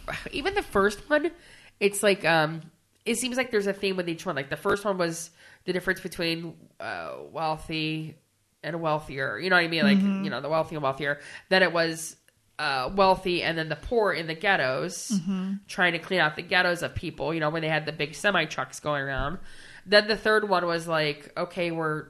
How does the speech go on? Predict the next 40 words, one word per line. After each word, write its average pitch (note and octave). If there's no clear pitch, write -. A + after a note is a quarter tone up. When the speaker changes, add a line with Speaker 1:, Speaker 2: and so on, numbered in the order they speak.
Speaker 1:
trying F#3
to E3
get F3
rid G3+
of F#3
the E3+
fucking A3
new G3+
founding F3+
fathers G3+
'cause F3
this E3+
is -
horrible." F3
Speaker 2:
Mm-hmm. F#3+
Speaker 1:
Um, D3+
and -
it -
was F#3+
more G3
protecting D#3+
the -
politician. -
I -
don't -
like C3
that A2+
one A#2+
so -
much -
'cause -
it -
was -
like, -
I E3
don't -
know. G#1+
But, F3+
and F#3
then, F3+